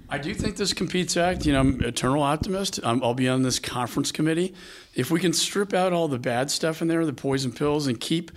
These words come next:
you know, the Chips for America Act in there, keep the, uh, what's called Endless Frontiers package, which would help, uh, with innovation and research and development in the United States.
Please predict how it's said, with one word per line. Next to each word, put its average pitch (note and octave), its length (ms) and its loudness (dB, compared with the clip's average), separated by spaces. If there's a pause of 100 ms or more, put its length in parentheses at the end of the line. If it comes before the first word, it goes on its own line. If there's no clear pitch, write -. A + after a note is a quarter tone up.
(400)
you A#2+ 120 2
know, B2+ 80 4
the B2+ 80 2
Chips - 280 -2
for - 180 -2
America C3 420 0
Act D3+ 240 0
in D#3 120 2
there, D3+ 280 0 (400)
keep - 280 -2
the, C#3+ 280 4
uh, C3+ 60 2
what's C3 200 -2
called C3+ 300 -2
Endless C3 300 2
Frontiers C3+ 640 -2
package, C3+ 500 -2
which A#2+ 300 -4 (400)
would B2 180 0
help, B2+ 360 0
uh, A#2+ 360 2
with A#2 200 -4
innovation B2 720 0
and A2 180 -2
research A2+ 380 -4
and B2+ 80 2
development A#2+ 400 -2
in A2 60 -4
the A2 40 -4
United A#2 240 -2
States. A2+ 460 -2